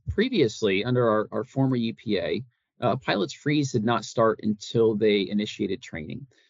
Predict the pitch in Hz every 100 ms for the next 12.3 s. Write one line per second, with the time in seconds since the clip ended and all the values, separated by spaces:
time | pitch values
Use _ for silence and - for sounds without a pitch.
0 | _ - 143 156 151 - 190 190 143 135
1 | 135 110 117 123 113 - 104 101 113 104
2 | 98 - _ - 131 - 160 147 135 117
3 | 107 113 107 107 92 98 98 - 95 -
4 | - 95 - 95 90 - 87 87 85 -
5 | _ _ 127 127 - 160 175 156 123 -
6 | 139 135 117 101 98 95 131 - - _
7 | _ _ - 131 120 110 - 131 135 131
8 | 120 120 120 110 104 117 - 110 104 101
9 | 104 101 - 104 95 92 _ _ - 107
10 | 117 131 131 107 104 107 123 117 107 87
11 | 87 135 110 104 104 104 87 127 135 147
12 | 151 175